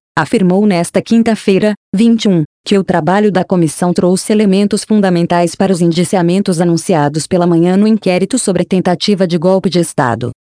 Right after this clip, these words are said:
Ao todo, trinta e sete pessoas foram indiciadas pela Polícia Federal por tentativa de abolição violenta do Estado Democrático de Direito,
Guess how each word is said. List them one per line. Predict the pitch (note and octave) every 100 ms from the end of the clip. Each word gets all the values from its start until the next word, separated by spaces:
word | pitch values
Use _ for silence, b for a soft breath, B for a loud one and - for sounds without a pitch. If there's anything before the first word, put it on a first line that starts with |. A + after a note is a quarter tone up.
| _
Ao | F#3 F#3
todo, | G#3+ F3 D3 C#3 - -
trinta | E3 D#3+
e | F3
sete | - E3+ G3+
pessoas | F3 D#3 - F#3 F#3
foram | - G3+ G3
indiciadas | F#3 F#3+ - F3+ E3 E3+ E3+
pela | - G#3+
Polícia | G3+ G3+ E3+ E3+ F#3+
Federal | F#3+ E3+ D#3+ E3+ F3+
por | E3
tentativa | - F3+ F3+ - G#3 F#3
de | F3+
abolição | F#3 F3 F3+ E3+ - G3
violenta | F3 F3+ D3+ E3 F3 F3
do |
Estado | E3 - F#3 F#3 E3+
Democrático | E3+ D#3+ D3 F#3 E3+ - G#3
de | E3+
Direito, | F3 G3+ F3 F3+ E3